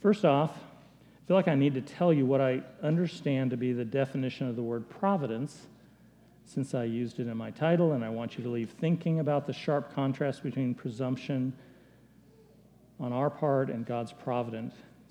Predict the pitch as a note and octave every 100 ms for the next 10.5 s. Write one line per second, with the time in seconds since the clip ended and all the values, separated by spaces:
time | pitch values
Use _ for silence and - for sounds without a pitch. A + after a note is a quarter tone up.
0 | - D#4+ C#3 - G#3 G3+ D#3+ F3+ C3 B2
1 | D#3 - - - - - - - - C3+
2 | C3+ D3+ D3+ D3 C#3 C#3 B2+ - - -
3 | - D3+ D3+ D3+ C3 B2+ A#2 - C#3 C3
4 | C3 B2+ B2 A#2 C#3 A2+ C3 C3 F3 C3+
5 | A#2+ A#2+ - - - - - A3 F3+ A#2+
6 | E3 - - - - - - - - -
7 | - - - E3+ B2+ D3+ E3+ D#3 C#3 C#3
8 | A#2+ - - F#3+ A3+ A#2+ A2+ C3 D#3 C3
9 | - C#3 C3+ E3 D3+ A2+ C3+ C#3+ C#3+ D3
10 | C#3 G3+ D#3 G#2+